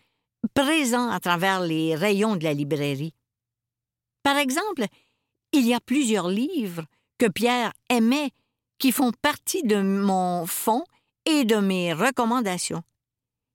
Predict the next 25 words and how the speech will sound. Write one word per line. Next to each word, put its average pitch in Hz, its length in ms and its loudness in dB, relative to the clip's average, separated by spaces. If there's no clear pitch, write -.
J'ai 202 240 2
une 160 180 -2
dizaine 196 460 0
de 165 100 2
publications 180 880 -2
de 190 120 0
monsieur 170 360 -2
Royer 185 560 0
dans 180 140 -2
ma 165 120 -2
section 165 520 -2
poésie, 214 580 -2
car 285 140 2
je 294 80 0
me 311 100 0
fais 427 200 -4
un 208 200 0
devoir 202 720 0
d'honorer 196 600 0
son 165 240 -4
travail 180 420 0
d'écrivain. 165 560 -4
Quant 208 180 2
à 220 120 2
Raymond, 247 360 0